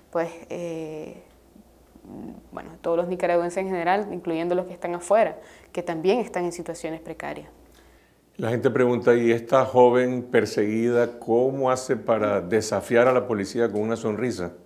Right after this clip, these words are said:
Speaker 1: <laughs> Bueno, creo que, realmente creo que,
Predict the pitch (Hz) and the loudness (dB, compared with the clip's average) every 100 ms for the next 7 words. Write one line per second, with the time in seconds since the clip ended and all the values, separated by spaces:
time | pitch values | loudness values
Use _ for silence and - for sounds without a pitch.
0 | _ _ _ - _ - 285 285 330 330 | _ _ _ -20 _ -6 -2 4 4 6
1 | 269 254 - - - - - 214 233 202 | 0 -2 -6 -8 -14 -12 -6 4 4 4
2 | 196 220 220 220 269 269 269 262 269 - | 2 2 2 0 2 4 4 -2 -6 -16
3 | - - - - - - - - - - | -20 -20 -20 -20 -20 -20 -20 -20 -20 -8
4 | 190 208 208 214 220 247 247 233 233 226 | 10 10 12 8 8 2 6 6 6 4
5 | - 247 240 233 233 240 233 | 2 4 6 4 2 0 -6